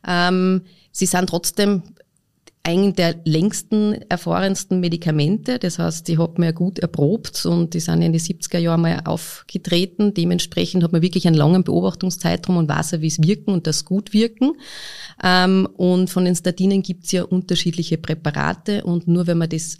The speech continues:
eine nicht vertragt, heißt das nicht, dass man das andere nicht vertragt, weil die ein bisschen anderes verstoffwechselt werden. Das Grundprinzip der Medikamente sind,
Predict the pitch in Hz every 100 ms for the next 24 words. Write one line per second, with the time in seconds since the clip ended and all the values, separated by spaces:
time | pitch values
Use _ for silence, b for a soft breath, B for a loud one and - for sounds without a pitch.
0 | - 143 165 175 175 175 - 165 165 -
1 | - 165 160 160 165 165 165 156 - 165
2 | 196 196 196 - 185 185 - 165 165 160
3 | 156 170 - - 160 156 165 - 143 180
4 | - 202 - 190 190 180 175 B B -
5 | 185 - 196 247 - 240 - 233 226 -
6 | 196 180 175 - 170 160 170 170 170 160
7 | 151 151 147